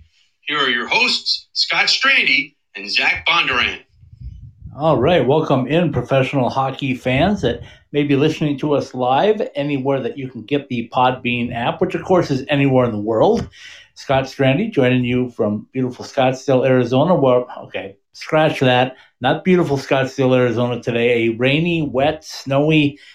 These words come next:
Speaker 2: you name it, Scottsdale, Arizona. And my co-host, as always, Zach Bondurant from, uh, about the same weather conditions in Chandler, Arizona.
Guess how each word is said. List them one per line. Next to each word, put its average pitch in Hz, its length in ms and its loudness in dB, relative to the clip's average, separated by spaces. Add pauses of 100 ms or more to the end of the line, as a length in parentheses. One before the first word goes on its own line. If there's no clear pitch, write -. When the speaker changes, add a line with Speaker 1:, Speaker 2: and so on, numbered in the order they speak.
(180)
Speaker 2:
you 139 220 2
name 151 280 4
it, 127 120 0
Scottsdale, 120 640 -2
Arizona. 113 640 0
And 131 140 -2
my 143 160 2
co-host, 165 540 2
as 135 120 2
always, 175 380 2
Zach 170 320 2
Bondurant 165 600 2 (380)
from, 147 320 0
uh, 135 300 2
about 226 340 0
the 269 80 0
same 196 400 -2
weather 165 300 2
conditions 143 500 -2
in 127 120 -4
Chandler, 143 380 0
Arizona. 117 520 -2